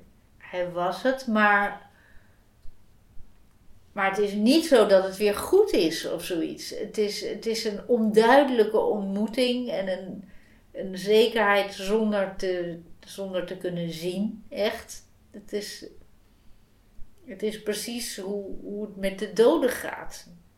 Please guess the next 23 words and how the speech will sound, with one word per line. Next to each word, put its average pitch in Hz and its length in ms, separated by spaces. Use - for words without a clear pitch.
Niet 208 240
zoals 160 300
het 160 140
met 165 140
de 180 100
levenden 202 560
gaat. - 220
Ook 165 200
al 165 100
hebben 165 280
ze 170 60
dan 170 200
een 175 160
ongeschoren 175 760
wang, 160 200
wat 151 200
een 160 100
heel 165 220
erg - 140
goed - 200
detail 160 460
is. - 260
Ja. - 100